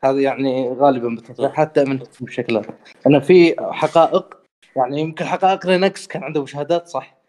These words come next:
Speaker 1: بس
Speaker 2: مم.
Speaker 1: كانوا يروحون للاتحادات الثانية يشوفونها. اشترك.
Speaker 2: مم.
Speaker 1: يعني، أنا هذا اللي أقصده، أن هذه الأمور المفروض تعتمد على أرقام، يعني. أنت عندك أرقام ثابتة.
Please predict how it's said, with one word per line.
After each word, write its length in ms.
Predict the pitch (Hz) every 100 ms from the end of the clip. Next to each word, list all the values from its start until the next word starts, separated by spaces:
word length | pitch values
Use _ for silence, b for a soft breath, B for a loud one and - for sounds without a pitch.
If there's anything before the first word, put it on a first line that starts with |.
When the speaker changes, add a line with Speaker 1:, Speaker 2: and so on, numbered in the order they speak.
| _ _ _ _
Speaker 1:
بس 360 | 151 160 - - _
Speaker 2:
مم. 140 | 113 - -
Speaker 1:
كانوا 240 | 180 180
يروحون 500 | 190 185 185 208 226
للاتحادات 560 | 202 180 - 196 190 190
الثانية 340 | - 196 190
يشوفونها. 560 | 165 160 175 185 147 - _ _ _ _ _ _ _ _ - 50 - _ _ _ _ -
اشترك. 440 | - 190 180 -
Speaker 2:
مم. 60 | 107 - _ _ _ _ _
Speaker 1:
يعني، 180 | 127 135
أنا 160 | 143 165
هذا 100 | 190
اللي 100 | 190
أقصده، 340 | - - 127 b b b
أن 80 | 139
هذه 140 | 139 156
الأمور 300 | 147 175 175
المفروض 280 | 165 180
تعتمد 320 | 180 180 180 160
على 220 | 160 151
أرقام، 400 | 160 202 180 113
يعني. 260 | 104 110 - _ _ -
أنت 140 | 104
عندك 280 | - 135 -
أرقام 380 | 139 - 156 175
ثابتة. 480 | - 151 127 -